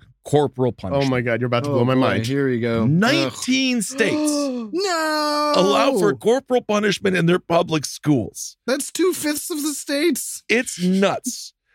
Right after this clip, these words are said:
Speaker 1: So apparently, this is something I didn't realize was happening as
Speaker 2: What?
Speaker 1: often as it is.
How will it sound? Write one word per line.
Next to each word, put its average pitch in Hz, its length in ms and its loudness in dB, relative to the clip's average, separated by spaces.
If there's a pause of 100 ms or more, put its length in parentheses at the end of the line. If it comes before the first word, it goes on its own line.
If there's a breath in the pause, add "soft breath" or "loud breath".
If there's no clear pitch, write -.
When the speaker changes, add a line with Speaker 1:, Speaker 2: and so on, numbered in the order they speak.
(220)
Speaker 1:
So 185 520 2 (480)
apparently, 151 760 2 (100)
this 160 300 0
is 226 160 -2
something 147 720 0 (260)
I 302 260 2
didn't 262 480 0
realize 269 580 2
was 190 140 -2
happening 156 600 0 (420)
as 143 220 2
Speaker 2:
What? 180 100 -2
Speaker 1:
often 147 520 2 (180)
as 113 540 0 (220)
it 104 280 0
is. 90 480 -2